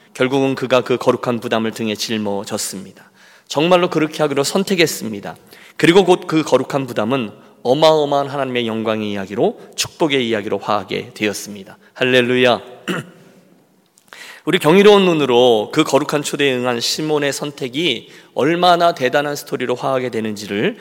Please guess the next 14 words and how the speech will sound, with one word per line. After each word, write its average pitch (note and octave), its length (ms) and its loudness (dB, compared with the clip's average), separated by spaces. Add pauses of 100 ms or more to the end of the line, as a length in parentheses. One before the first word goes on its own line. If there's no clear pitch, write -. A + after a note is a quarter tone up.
(140)
지켜보았어요. F#2+ 1000 -8 (800)
혹시 D4 260 2
그리고 G#3+ 340 0
나서, G#2 380 -6 (560)
희한하죠? C#3+ 720 -6 (100)
여러분, D3 260 -4
제가 C3+ 280 0
이번에 B2 360 0
무작위로 C3+ 800 0
이 A#2 260 -4
인물들을 A#2 560 -4
뽑고 A#2 420 -2
배열한 A2 460 2
것이거든요. G2 640 -8